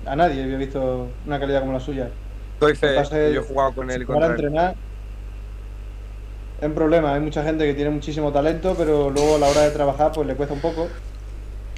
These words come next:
Speaker 1: y no llega, no llega a su poten-, a su potencial máximo. Entonces, pero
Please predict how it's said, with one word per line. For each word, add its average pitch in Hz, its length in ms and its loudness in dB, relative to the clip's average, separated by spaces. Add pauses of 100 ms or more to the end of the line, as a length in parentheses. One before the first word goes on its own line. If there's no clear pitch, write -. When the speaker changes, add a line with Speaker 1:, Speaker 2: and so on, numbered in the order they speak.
Speaker 1:
y 131 540 -2
no 139 80 0
llega, 123 580 0 (360)
no 147 80 0
llega 143 160 6
a - 20 -4
su 135 400 -4
poten-, 131 320 -4
a 131 140 -2
su 131 120 -6
potencial 131 380 -2
máximo. 135 380 -4 (120)
Entonces, 139 340 -6 (1900)
pero 143 140 -6